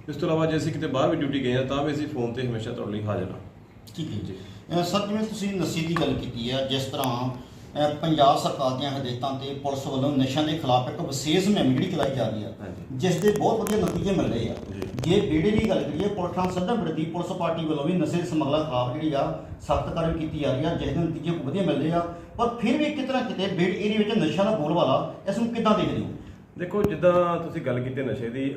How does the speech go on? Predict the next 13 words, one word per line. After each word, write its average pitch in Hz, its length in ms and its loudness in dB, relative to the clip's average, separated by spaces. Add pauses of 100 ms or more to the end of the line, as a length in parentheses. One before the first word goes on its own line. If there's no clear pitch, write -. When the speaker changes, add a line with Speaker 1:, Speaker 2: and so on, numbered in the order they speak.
(120)
Speaker 1:
ਅੱਜ 127 140 2
ਵੀ 151 160 0
ਸਵੇਰੇ 123 600 2 (300)
ਸੁਬਾਹ 139 300 -2
ਅੱਠ 110 120 -6
ਵਜੇ 123 160 0
ਤੋਂ 123 60 -2
ਲੈ 113 120 2
ਕੇ 113 440 -4
ਦੋ 117 180 2
ਵਜੇ 120 140 4
ਤੱਕ 107 300 -2 (300)
ਅਸੀਂ 127 540 0